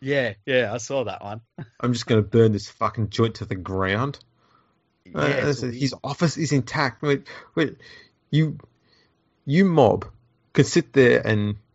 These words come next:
Speaker 2: make guesses about the fucking car that Latrell Mitchell drives.
Speaker 1: Mm.
Speaker 2: But on the other hand,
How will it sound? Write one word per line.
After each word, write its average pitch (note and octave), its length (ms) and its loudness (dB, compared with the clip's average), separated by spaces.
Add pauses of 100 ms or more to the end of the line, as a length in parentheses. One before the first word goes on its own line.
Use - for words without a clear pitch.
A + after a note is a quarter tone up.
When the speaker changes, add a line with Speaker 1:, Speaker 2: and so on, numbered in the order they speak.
(160)
Speaker 2:
make A#2 340 0
guesses A2+ 380 4
about G2 300 -2
the - 80 -4
fucking A2 420 -2
car G#2+ 300 2
that G#2 100 0
Latrell G#2 340 0
Mitchell A2 280 -2
drives. F#2 580 0 (260)
Speaker 1:
Mm. G#2+ 220 -10 (500)
Speaker 2:
But A#2+ 100 4
on A2+ 80 4
the C3 80 6
other C#3+ 180 4
hand, G2+ 360 -2